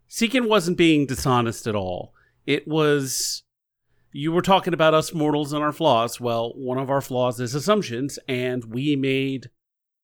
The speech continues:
we made a hell of an assumption. And that's why,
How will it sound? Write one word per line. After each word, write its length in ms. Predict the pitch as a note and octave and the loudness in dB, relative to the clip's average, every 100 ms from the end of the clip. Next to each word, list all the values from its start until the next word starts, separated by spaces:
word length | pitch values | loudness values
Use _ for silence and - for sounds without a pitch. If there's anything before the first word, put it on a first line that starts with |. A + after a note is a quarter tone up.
| _ _ _ _ - | _ _ _ _ -2
we 200 | F3 B3 | 2 4
made 200 | A#3 G#3 | 4 4
a 60 | |
hell 200 | F3 D#3+ | 4 2
of 80 | D3+ | 2
an 120 | C#3 | -2
assumption. 540 | C3 - A2 - F2 - _ _ _ _ _ _ _ | -4 -6 -8 -10 -18 -20 _ _ _ _ _ _ _
And 220 | B2+ A#2+ | -2 2
that's 220 | C3 C3 C3 | 2 0 0
why, 380 | B2 B2 A#2 | 2 4 2